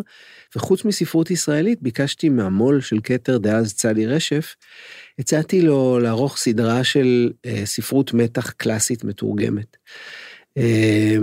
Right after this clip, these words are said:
ובאמת התחלנו והוצאנו אז, אה, לא מעט ספרים, אה, דשי אלהמת, ומאי שובל ופר ולו, אה,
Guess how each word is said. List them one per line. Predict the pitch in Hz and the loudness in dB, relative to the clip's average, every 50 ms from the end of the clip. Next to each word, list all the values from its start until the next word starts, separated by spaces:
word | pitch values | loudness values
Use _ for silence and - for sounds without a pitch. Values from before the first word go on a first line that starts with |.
| 113 113 113 117 110 - - | 2 2 0 0 -2 -4 -4
ובאמת | 120 120 135 151 170 165 - | -2 0 2 2 2 0 -2
התחלנו | 127 - - - 160 170 180 185 180 156 | -6 -6 -2 0 2 2 2 2 2 2
והוצאנו | 120 117 117 113 - - 143 139 139 143 139 135 131 | 2 0 -2 -2 -2 -2 0 0 0 0 0 0 0
אז, | 127 127 120 113 110 110 107 - - - _ | 0 0 -2 -2 -2 -4 -4 -6 -8 -10 _
אה, | 113 110 107 107 104 104 101 101 101 101 101 101 98 98 | -6 -4 -2 0 0 0 0 0 2 2 2 2 0 0
לא | 95 98 113 113 | 0 0 0 2
מעט | 107 110 104 104 | 2 0 -2 -4
ספרים, | - - - 113 107 123 156 165 160 151 135 127 117 107 104 | -6 -6 -4 -2 0 2 4 4 4 4 4 4 4 4 2
אה, | 98 92 92 | 2 2 2
דשי | 87 92 98 - - - 101 107 | 0 0 -2 0 0 0 0 0
אלהמת, | 101 104 104 151 165 165 160 147 139 131 123 113 107 - - - | 0 0 0 2 2 4 4 4 4 4 2 2 0 -2 -6 -10
ומאי | 95 87 90 95 90 90 98 101 101 104 | -8 -4 -2 0 0 2 2 2 2 0
שובל | 98 - 104 101 95 104 101 92 | 2 2 0 2 2 0 0 0
ופר | 92 90 - - 110 104 98 | -2 -4 -4 -2 -2 -2 0
ולו, | 95 92 110 113 117 113 113 113 113 113 - - - - - - - - - _ - | 0 0 0 2 2 2 2 0 0 -2 -6 -14 -20 -20 -20 -20 -20 -20 -20 _ -8
אה, | 107 107 101 101 98 98 95 | -4 -2 0 2 2 2 2